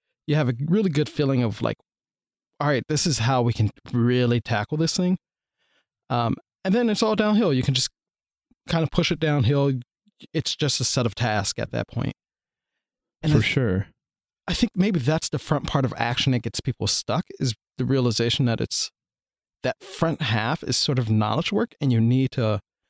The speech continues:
Speaker 1: learn some things, eliminate some things,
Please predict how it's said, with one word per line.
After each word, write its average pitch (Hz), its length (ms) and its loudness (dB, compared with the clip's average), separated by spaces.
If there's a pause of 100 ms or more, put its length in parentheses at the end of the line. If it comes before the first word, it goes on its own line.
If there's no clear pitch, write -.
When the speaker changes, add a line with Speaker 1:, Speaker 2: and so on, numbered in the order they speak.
(380)
Speaker 1:
learn 165 280 2
some 160 140 0
things, 147 360 0
eliminate 127 460 0
some 143 180 0
things, 127 640 0